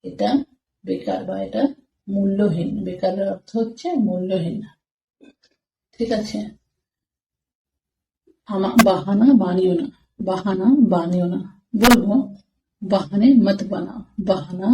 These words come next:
বাহানে বানিও না, মত বানাও।" আমার বিষয়ে ভাবো, मेरे बारे में सोचो, मेरे बारे में, আমার বিষয়ে सोचो মানে ভাবো।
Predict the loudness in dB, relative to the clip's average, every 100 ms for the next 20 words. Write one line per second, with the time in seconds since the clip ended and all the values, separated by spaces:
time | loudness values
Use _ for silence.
0 | 6 4 -2 -6 -8 -2 2 2 0 _
1 | _ _ _ _ -4 -2 0 2 2 0
2 | -4 -12 -6 -6 -4 -4 -6 -8 -20 _
3 | _ _ -20 -20 -12 -6 -6 -6 -8 -2
4 | 0 0 -4 -10 -8 -10 -10 _ _ _
5 | _ _ _ _ -2 0 2 0 0 -4
6 | -2 2 2 2 -4 -2 -2 -4 -6 -6
7 | -10 _ -10 -8 -4 2 4 2 -6 -4
8 | -2 0 -2 -2 0 0 0 -2 -2 -2
9 | -6 -4 0 0 -2 -2 -2 0 -2 -4
10 | -4 -4 -4 -6 -14 _ _ _ -8 -6
11 | -4 -4 -4